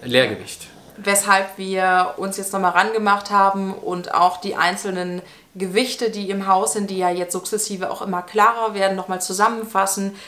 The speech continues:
Speaker 2: Da kommt dann auch inzwischen schon der Boden, den wir uns ausgesucht haben, hinzu, so Kleinigkeiten, auch schon Interieur, dass man einfach besser überblicken kann, können wir uns dieses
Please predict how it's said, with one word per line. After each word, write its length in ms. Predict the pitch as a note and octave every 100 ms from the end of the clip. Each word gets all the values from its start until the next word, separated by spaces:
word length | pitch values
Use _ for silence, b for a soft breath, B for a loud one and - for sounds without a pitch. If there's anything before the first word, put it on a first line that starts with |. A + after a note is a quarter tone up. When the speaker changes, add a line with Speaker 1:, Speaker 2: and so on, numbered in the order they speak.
| B
Speaker 2:
Da 80 | G3
kommt 280 | - G#3+ G#3+
dann 100 | G#3
auch 160 | - A3+
inzwischen 460 | G3+ - G#3+ G#3+ G3+
schon 440 | - G3 G3+ G3+ B B _ -
der 120 | A3
Boden, 560 | F#3 F3+ G#3+ G#3+ G3 F#3+
den 200 | F#3+ F#3
wir 80 |
uns 120 | F#3 -
ausgesucht 580 | - F#3+ G3 F#3+ G3
haben, 220 | F#3 F#3 F3+
hinzu, 460 | F#3 F#3 - F#3
so 80 | F#3+
Kleinigkeiten, 760 | F#3+ F3+ F3 G3+ G#3 F#3 F3+ F3+ -
auch 120 | G3
schon 140 | G3
Interieur, 760 | G3 G3 G3+ F#3 F3+ G3+ G#3+ A3 G#3 G3+
dass 180 | G#3 A3+
man 140 | A3
einfach 320 | F#3 G3+ G#3
besser 320 | - G3+ - A3+
überblicken 460 | G3+ G3 A3 A3
kann, 240 | G3+ F#3+ -
können 220 | G#3 A3
wir 140 | A3 -
uns 300 | G3 G3 -
dieses 500 | G3 F#3 F3+ -